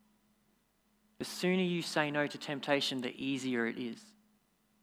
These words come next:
Or it might be something as simple as committing beforehand to only speak words of encouragement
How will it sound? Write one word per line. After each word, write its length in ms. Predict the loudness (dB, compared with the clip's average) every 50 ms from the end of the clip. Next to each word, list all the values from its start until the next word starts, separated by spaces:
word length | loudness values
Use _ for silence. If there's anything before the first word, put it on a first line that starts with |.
| _ _ _ _ _ _ _ _ _ _ _ _ _ _ _ _ _ _ _ _ _ _ _ _ _ _ _ -16 -2 4
Or 80 | 6 10
it 40 | 12
might 140 | 12 12
be 60 | 12 12
something 260 | 10 8 8 8 8
as 80 | 6 4
simple 420 | 6 6 6 6 8 8 10 10
as 380 | 12 10 10 8 2 -2 -8 -12 -14 -20 _ _ _ _ _ _ _ _ _ _ _ _ _ _ _ _ _ _ _ _ _ _ _ _ _ -4
committing 600 | 0 2 6 8 10 10 10 10 8 8 4 2 -2 -8 -20 _ _ _ _ _ _ _ _ _ -10
beforehand 840 | -8 -6 2 8 10 12 12 12 10 8 6 2 2 2 0 -4 -6 -10 -20 _ _ _ _ _ _ _ _ _ _ _ _ _ _ _ _ _ _ _ _ _ _ -8
to 80 | -4 4 6
only 220 | 8 8 8 8 6
speak 420 | 4 2 6 6 6 6 6 2
words 440 | 6 8 10 10 12 10 8 6 4
of 80 | 0
encouragement 840 | 0 0 -2 -2 4 8 10 10 10 10 6 4 2 0 0 -2 -4